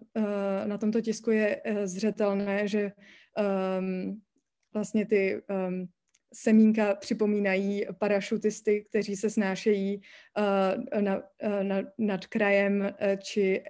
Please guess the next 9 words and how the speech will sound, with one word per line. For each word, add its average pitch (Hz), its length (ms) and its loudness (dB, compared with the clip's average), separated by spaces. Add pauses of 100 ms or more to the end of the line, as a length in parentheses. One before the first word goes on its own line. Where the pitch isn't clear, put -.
(100)
ehm, 190 580 -2 (180)
v - 100 -20
pozadí 202 380 2
vidíme 190 440 2
explozi 202 720 -2 (380)
a 196 80 -4
kouř, 202 600 2
takže 190 480 2
vlastně 196 420 -2